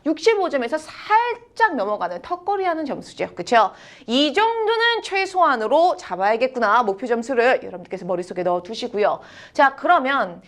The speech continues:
이 점수를 받기 위해서 어떤 식으로 대비를 해야 되느냐? 자, 준비해보았습니다. 첫 번째, 실전 영문법이 있어요. 말 그대로 이론입니다.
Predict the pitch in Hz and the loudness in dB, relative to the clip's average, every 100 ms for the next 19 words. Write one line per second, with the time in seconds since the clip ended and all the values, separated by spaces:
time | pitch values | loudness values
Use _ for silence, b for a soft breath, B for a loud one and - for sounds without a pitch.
0 | b 285 254 247 262 381 233 - 254 214 | b -6 -2 -2 0 -2 -2 -4 -2 0
1 | 180 196 170 - 185 208 214 392 427 403 | 0 0 -2 -2 2 2 4 0 0 -2
2 | 370 - 240 269 269 285 311 262 202 190 | -2 -2 -2 -2 -2 0 0 0 -2 2
3 | 262 - - 233 226 339 370 262 214 - | 0 0 -2 -4 -2 -2 0 4 2 0
4 | 202 220 220 - B B B - 453 440 | -2 2 2 -2 B B B 0 2 2
5 | 370 294 233 427 453 440 427 262 214 254 | 2 0 2 0 0 2 0 2 0 -2
6 | 254 226 190 175 180 180 226 208 285 285 | 0 0 -2 -4 0 2 4 6 4 2
7 | 254 220 214 381 381 - - 226 339 370 | 0 2 4 4 2 -2 -10 -2 0 0
8 | 196 160 160 - | -4 -4 -4 -6